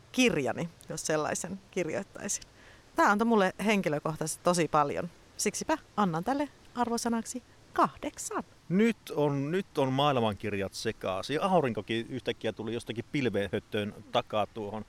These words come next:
Speaker 1: Se valaisee kasvoni, kun saan valaistumisen tämän podcastin myötä.
Speaker 2: No niin, mä huomaan, sulla hampaat helmeilee ja valkoiset kuulokkeet kimaltelee.
Speaker 1: Se on uskomatonta. Mä tilasin tuon auringon tätä hetkeä varten.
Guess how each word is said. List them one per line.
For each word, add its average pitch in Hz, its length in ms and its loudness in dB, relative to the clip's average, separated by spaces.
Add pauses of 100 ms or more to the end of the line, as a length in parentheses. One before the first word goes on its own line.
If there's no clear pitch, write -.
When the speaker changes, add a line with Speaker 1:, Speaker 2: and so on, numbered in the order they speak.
Speaker 1:
Se - 180 -6
valaisee 196 460 2
kasvoni, 185 640 0 (120)
kun 175 260 -2
saan 165 300 -4
valaistumisen 175 1000 0 (200)
tämän 170 240 2
podcastin 170 540 -4
myötä. 165 480 -4 (200)
Speaker 2:
No 180 160 0
niin, 196 280 0
mä 180 200 0
huomaan, 131 260 0
sulla 131 180 0
hampaat 139 440 2 (240)
helmeilee 110 580 2
ja 104 280 0
valkoiset 110 460 0
kuulokkeet 107 640 -6
kimaltelee. 95 760 -6 (140)
Speaker 1:
Se 214 200 -4
on 180 100 -2
uskomatonta. 170 680 -4 (260)
Mä 202 120 0
tilasin 170 460 2
tuon - 160 -6
auringon 165 380 -4
tätä 165 220 -4
hetkeä 190 420 -4
varten. 202 320 -6